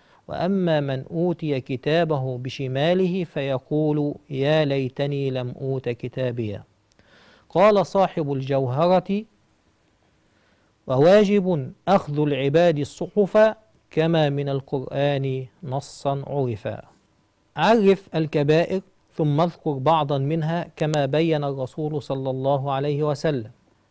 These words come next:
الكبيرة هي الذنوب العظيمة التي وضع لها الشارع حدا في الدنيا، أو توعد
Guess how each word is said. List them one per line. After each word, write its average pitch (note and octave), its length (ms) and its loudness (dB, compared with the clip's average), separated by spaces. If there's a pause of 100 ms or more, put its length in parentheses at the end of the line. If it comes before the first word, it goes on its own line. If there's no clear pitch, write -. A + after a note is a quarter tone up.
(540)
الكبيرة G3+ 800 2 (140)
هي F3 160 4
الذنوب D#3+ 460 0
العظيمة E3 680 2 (140)
التي D#3 340 0
وضع D#3+ 580 2 (100)
لها D3+ 260 0
الشارع E3 720 0
حدا E3 420 -2
في F#3 160 -4
الدنيا، D#3+ 520 0 (800)
أو F#3 140 4
توعد E3 800 0